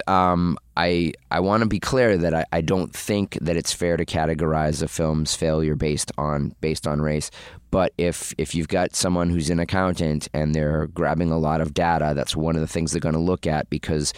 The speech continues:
they're hoping by casting a black performer to tap into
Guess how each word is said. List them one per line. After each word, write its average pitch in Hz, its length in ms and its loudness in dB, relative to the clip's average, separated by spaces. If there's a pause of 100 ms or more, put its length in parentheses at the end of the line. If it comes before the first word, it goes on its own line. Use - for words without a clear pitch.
(180)
they're 87 240 0
hoping 85 600 0
by 76 160 -2
casting 82 560 0
a 78 40 -2
black 76 260 -2
performer 82 640 -2 (360)
to - 80 -2
tap 82 320 2
into 80 640 0